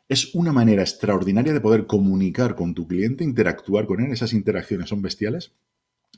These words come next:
y, mm, pasan por elementos que hemos, eh, a-, asumido como cotidianos. En este caso, las, ah, aplicaciones. Entonces, no renunciemos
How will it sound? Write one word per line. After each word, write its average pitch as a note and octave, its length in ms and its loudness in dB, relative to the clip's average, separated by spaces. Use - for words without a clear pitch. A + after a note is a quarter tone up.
y, C#3+ 280 -4
mm, F#2 400 -4
pasan D#3 560 0
por G#2+ 140 6
elementos B2 720 6
que G2+ 240 2
hemos, C#3 300 0
eh, G#2 280 4
a-, G2 200 4
asumido G#2+ 360 2
como C3 160 2
cotidianos. G2+ 600 -2
En F2+ 100 -2
este A2 180 -4
caso, A#2+ 400 -4
las, A2 640 -2
ah, F2+ 280 -2
aplicaciones. E2 680 -4
Entonces, F#2+ 240 0
no C3 160 4
renunciemos E2 880 -4